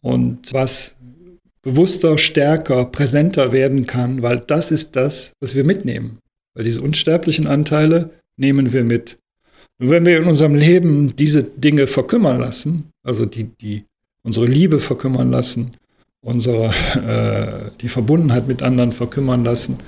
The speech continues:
und das nicht entwickeln und unsere Beziehung zum Ewigen, also zum Göttlichen, n-, nicht,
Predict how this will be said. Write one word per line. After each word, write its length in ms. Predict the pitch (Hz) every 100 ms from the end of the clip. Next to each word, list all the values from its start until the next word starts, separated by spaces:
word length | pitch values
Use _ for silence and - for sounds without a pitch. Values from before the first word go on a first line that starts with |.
| - - - - -
und 160 | 127 131
das 160 | 139
nicht 180 | 156 202
entwickeln 460 | 196 147 151 156 131
und 140 | 135
unsere 320 | 135 139 139
Beziehung 440 | 127 117 - 175 165
zum 180 | 151 127
Ewigen, 440 | 135 123 120 123
also 180 | - 110
zum 200 | - 120
Göttlichen, 760 | 139 139 127 120 120 - 123 -
n-, 720 | 135 117 120 127 147 127 143
nicht, 300 | 147 - -